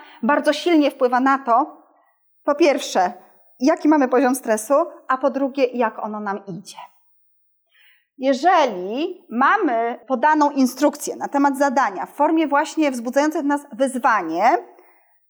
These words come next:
wówczas pojawia się szereg bardzo pozytywnych mechanizmów, które nas wspierają i pomagają nam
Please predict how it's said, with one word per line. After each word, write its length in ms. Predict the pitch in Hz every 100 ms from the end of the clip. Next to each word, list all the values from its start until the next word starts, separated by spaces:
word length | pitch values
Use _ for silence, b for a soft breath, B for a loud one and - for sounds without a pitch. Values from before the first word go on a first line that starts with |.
| _ _ -
wówczas 360 | 311 381 403
pojawia 260 | 392 349 370
się 120 | 349
szereg 280 | 330 349 269
bardzo 260 | 320 392
pozytywnych 500 | 330 302 320 330 311
mechanizmów, 580 | 294 285 254 233 233 370
które 220 | - 359
nas 160 | 330 339
wspierają 640 | 339 - - 339 359 370
i 80 | 330
pomagają 560 | 330 302 294 320 320 302
nam 400 | 277 277 285